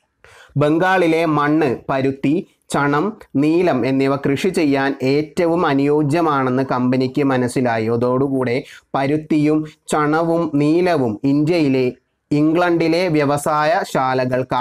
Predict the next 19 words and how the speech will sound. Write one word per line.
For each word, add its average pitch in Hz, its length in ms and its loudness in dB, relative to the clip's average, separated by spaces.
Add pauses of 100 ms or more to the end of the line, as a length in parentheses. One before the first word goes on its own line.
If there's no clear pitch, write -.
ആവശ്യമായ 131 800 -2
പ്രധാന 131 580 -2 (340)
അസംസ്കൃത 139 580 -2 (120)
വസ്തുക്കളായിരുന്നു. 117 1040 -2
അപ്പോൾ 135 180 -2 (380)
ബംഗാളിലെ 143 600 2 (120)
മണ്ണ്, 156 260 2 (200)
പരുത്തി, 139 520 -2 (400)
ചണം, 135 340 0 (340)
നീലം 160 380 2 (120)
എന്നിവ 131 240 0 (120)
കൃഷി 165 320 0
ചെയ്യാൻ 151 320 0 (100)
ഏറ്റവും 151 540 0
അനുയോജ്യമാണെന്ന് 143 920 0
ആർക്ക് 123 320 -6
മനസ്സിലായി? 123 540 0 (320)
ബ്രിട്ടീഷുകാർക്ക് 147 960 0
മനസ്സിലായി. 120 460 -2